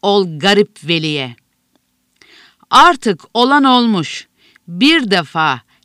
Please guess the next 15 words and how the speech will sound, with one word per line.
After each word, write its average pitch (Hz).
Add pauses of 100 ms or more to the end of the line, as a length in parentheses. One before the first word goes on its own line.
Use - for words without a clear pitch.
(160)
elbet 247
iş 269
başa 269
düşecek. 147 (340)
Şimdi 320
neredeler? 233 (1000)
Veli 240
ile 190
kız 247
yaylada, 185 (560)
Kirtik'te 208
gizleniyor. 147 (680)
Ali 226
bugün 226
geldi, 165